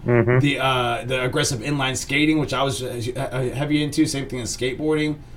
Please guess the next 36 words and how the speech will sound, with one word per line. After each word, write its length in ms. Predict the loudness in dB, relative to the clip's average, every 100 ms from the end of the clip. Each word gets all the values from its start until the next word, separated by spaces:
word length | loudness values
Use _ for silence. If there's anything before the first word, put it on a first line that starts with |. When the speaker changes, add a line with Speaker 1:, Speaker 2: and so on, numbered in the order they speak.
| -18 -12
Speaker 2:
The 300 | -4 0 0
aggre-, 240 | 2 0 2
the 320 | 0 2 0
scooter, 380 | 0 4 8 8
Razor 320 | 6 0 0
scooters, 580 | 2 6 10 10 6 0
like, 140 | -4
all 240 | 2 4
that 160 | 4 0
stuff 380 | 0 0 0 -4 -12 -12
was 240 | -2 -2 0
real 260 | 2 2
hot 260 | 4 2 -2
for 140 | -6
us 80 | -6
back 300 | -4 -4 -6
then. 300 | -8 -8 -12 -14 -16 -18 -10
And 100 | -4
that's, 220 | -2 -2 -4
yeah, 340 | -4 -4 -6
that 260 | -4 -2 -2
was 140 | -2
around 220 | -2 -2
the 80 | -2
time 240 | -4 -4
period 200 | -2 -2
where, 280 | 0 -2 -4
uh, 180 | -4 -4
Jet 220 | -4 -6
Set 180 | -4 -4
Radio 260 | -4 -4 -6
really, 300 | -6 -6 -6
really 240 | -6 -8
shined. 400 | -8 -10 -10 -14 -16 -16 -16 -14 -16 -16 -16 -16 -16 -16 -14 -14 -14 -16 -16 -16 -6
Uh, 480 | 8 10 10 8 0 -10 -18 -18 -18 -14
story 760 | -6 2 4 4 4 4 2